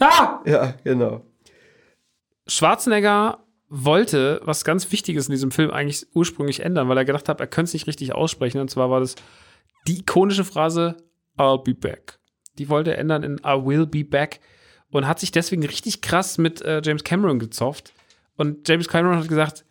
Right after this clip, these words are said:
Speaker 1: "Ich sag dir nicht, wie du zu schauspielern hast und du sagst mir nicht, wie ich das Drehbuch zu schreiben hab." Und dann haben die das halt super oft gedreht und dann wurde am Ende der Take genommen, äh, auf den man sich dann geeinigt hatte. So, aber er hat sich eigentlich gegen diese Zeile,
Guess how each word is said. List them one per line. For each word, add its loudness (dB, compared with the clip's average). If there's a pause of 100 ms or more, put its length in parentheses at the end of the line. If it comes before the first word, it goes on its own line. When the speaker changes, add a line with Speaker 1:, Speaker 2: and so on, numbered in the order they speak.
(360)
Speaker 1:
"Ich 2
sag 4
dir 2
nicht, 2
wie 4
du 2
zu -2
schauspielern 2
hast -2
und -2
du 0
sagst 0
mir 2
nicht, 0
wie 2
ich -2
das -10
Drehbuch 2
zu -6
schreiben 0
hab." -4 (380)
Und 0
dann 2
haben 2
die 2
das -2
halt 2
super 2
oft -2
gedreht 0
und 0
dann 2
wurde 4
am 0
Ende 0
der 2
Take 0
genommen, 2
äh, -2
auf -2
den 0
man 0
sich -4
dann 0
geeinigt -2
hatte. -4
So, -6
aber 0
er 0
hat -2
sich -10
eigentlich 0
gegen 0
diese -2
Zeile, 2